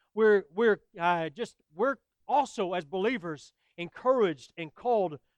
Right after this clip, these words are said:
to extend that grace to others. Philip Yancey stated this,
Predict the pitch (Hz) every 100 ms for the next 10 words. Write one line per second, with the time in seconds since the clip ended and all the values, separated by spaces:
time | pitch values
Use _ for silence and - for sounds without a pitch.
0 | _ 202 170 - - - 220 196 170 180
1 | 180 131 180 165 127 - - _ _ _
2 | 147 143 139 104 _ _ _ _ _ _
3 | _ _ _ _ _ _ _ _ _ _
4 | - 208 196 170 185 202 - 165 139 _
5 | _ _ - 196 190 170 175 185 147 -
6 | -